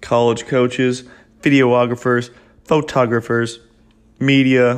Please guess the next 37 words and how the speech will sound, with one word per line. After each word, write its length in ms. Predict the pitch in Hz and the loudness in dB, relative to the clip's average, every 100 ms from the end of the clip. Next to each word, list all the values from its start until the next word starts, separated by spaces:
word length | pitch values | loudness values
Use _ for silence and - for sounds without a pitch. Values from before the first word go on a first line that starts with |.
| 127 | -2
live 300 | 123 123 123 | 0 0 0
media 280 | 127 120 | -4 -4
coverage, 380 | 117 - 113 113 | -6 -4 -4 -4
everything's 460 | 131 135 135 123 117 | -6 -6 -6 -8 -6
gonna 120 | 117 | -6
be 220 | 104 107 | -2 -2
there. 140 | 104 104 | -2 -2
So 180 | - | -4
a 60 | 101 | -6
great 240 | 95 110 | -2 0
opportunity 560 | 110 107 - 117 107 98 | 0 -4 -6 -4 -4 -4
to 240 | - 120 | -4 -4
get 560 | 107 - 127 - - - | -2 -2 -2 -4 -18 -16
some 360 | - 123 117 120 | -4 -2 0 0
recognition, 680 | 135 131 131 135 135 123 - - - | 0 -2 -2 -2 -2 -6 -10 -20 -10
get 200 | - - | -4 -2
some 200 | - 135 | 0 0
exposure 640 | 135 131 - 143 143 135 135 | 0 -2 -4 0 2 2 0
before 580 | 127 127 131 131 123 - - - | -2 -2 0 2 0 -4 -20 -8
the 120 | 127 | -8
travel 360 | 117 123 120 117 | -2 -2 0 -2
ball 260 | 113 113 | 0 0
season 580 | 117 - 123 113 117 110 - - - | -2 -4 -2 -2 -4 -6 -10 -20 -10
tips 360 | - 120 - - | -4 -4 -4 -2
off. 440 | 113 110 107 - - - _ - - | 2 2 0 -6 -20 -20 _ -16 -4
All 180 | 127 131 | 0 2
that 140 | 120 | 0
information, 520 | 113 110 110 107 113 | -2 -4 -4 -4 -4
again, 280 | 104 107 107 | -6 -4 -6
can 100 | 113 | -6
be 80 | 104 | -6
found 300 | 101 104 104 | -4 -4 -4
on 80 | 101 | -6
sandy 260 | - 104 | -4 -4
spiel 240 | - - 107 | -4 -2 -2
dot 320 | 104 101 - | 0 -4 -4
com. 480 | - 151 151 147 | 0 2 2 2